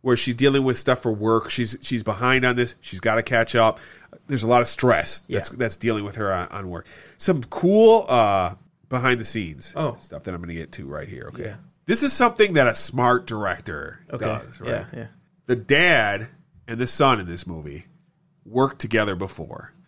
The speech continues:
Speaker 1: They worked on an H B O show together where they were a dad and a son.
Speaker 2: Oh.
Speaker 1: Okay. The son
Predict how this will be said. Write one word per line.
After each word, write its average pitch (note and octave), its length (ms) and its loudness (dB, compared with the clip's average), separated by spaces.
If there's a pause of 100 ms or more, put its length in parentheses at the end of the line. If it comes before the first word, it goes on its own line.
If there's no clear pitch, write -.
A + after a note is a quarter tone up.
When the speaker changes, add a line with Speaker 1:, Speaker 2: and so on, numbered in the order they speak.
(400)
Speaker 1:
They A#2+ 340 4
worked B2 380 -2
on A#2+ 120 2
an A2 80 -2
H B2 240 -4
B B2+ 140 0
O D3+ 140 4
show A2 240 -4
together F2+ 460 -6
where G#2+ 140 -4
they A#2 240 0
were G#2+ 220 0
a G2+ 80 -8
dad G#2 280 -4
and F#2+ 120 -8
a F#2 40 -10
son. F2+ 380 -12 (100)
Speaker 2:
Oh. C#3+ 280 -6
Speaker 1:
Okay. F2+ 240 -14 (400)
The B2+ 100 -2
son E3 640 4